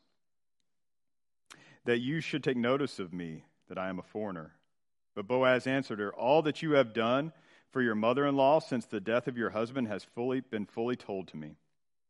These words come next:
How you left your father and mother,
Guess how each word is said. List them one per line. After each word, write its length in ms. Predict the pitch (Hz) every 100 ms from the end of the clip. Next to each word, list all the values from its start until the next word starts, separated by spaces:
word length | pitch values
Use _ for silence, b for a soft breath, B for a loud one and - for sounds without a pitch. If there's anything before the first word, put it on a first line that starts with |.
| _ _ _ _ _ _ _ _ _ _ _ -
How 120 | 123
you 240 | 131 127
left 280 | 123 151 -
your 120 | 156
father 380 | - 139 135 143
and 100 | 139
mother, 380 | 101 95 101